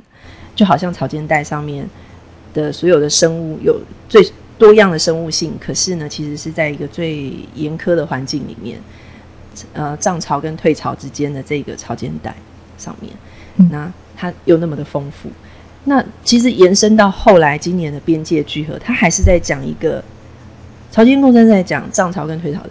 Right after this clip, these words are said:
Speaker 1: 交界处，
Speaker 2: 嗯。
Speaker 1: 那边界聚合是在讲，其实整个东海岸，我觉得对我来讲，它其实是，我们常常觉得东海岸，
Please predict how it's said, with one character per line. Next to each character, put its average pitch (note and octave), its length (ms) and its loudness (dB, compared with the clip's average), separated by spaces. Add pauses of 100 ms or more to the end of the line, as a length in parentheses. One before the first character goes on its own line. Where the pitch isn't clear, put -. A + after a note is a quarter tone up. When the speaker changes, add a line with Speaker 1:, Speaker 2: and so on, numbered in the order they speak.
Speaker 1:
交 D3 180 -4
界 D3+ 200 -8
处， - 200 -14
Speaker 2:
嗯。 - 200 -18
Speaker 1:
那 A3+ 120 6
边 A#3 180 6
界 A3+ 140 8
聚 F#3 180 4
合 D#3 100 2
是 F3 120 -6
在 D#3+ 160 0
讲， - 260 -10 (140)
其 - 160 -2
实 F#3 240 -2 (340)
整 D#3+ 160 -6
个 D#3+ 60 -6
东 F3+ 160 -2
海 D#3 160 0
岸， D#3+ 180 -2 (200)
我 D#3+ 120 -2
觉 E3+ 160 -2
得 E3 100 -4
对 A#3+ 120 6
我 D#3 140 6
来 D3 180 -2
讲， D#3 180 -10
它 E3 320 -10 (140)
其 E3 160 -2
实 E3 140 -6
是， E3 340 0
我 D#3+ 80 -6
们 E3+ 80 -6
常 F3+ 180 -2
常 F3+ 100 -4
觉 E3+ 180 -2
得 D#3+ 180 -4 (100)
东 F#3 140 -2
海 F3 140 -4
岸， D3+ 200 -6